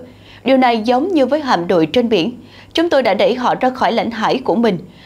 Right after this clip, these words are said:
Bây giờ chúng tôi sẽ đẩy họ ra khỏi các sân bay ở Crimea.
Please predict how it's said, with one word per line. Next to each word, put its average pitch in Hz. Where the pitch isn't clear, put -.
Bây 320
giờ 285
chúng 320
tôi 247
sẽ 220
đẩy 196
họ 185
ra 214
khỏi 196
các -
sân 214
bay 202
ở 139
Crimea. 190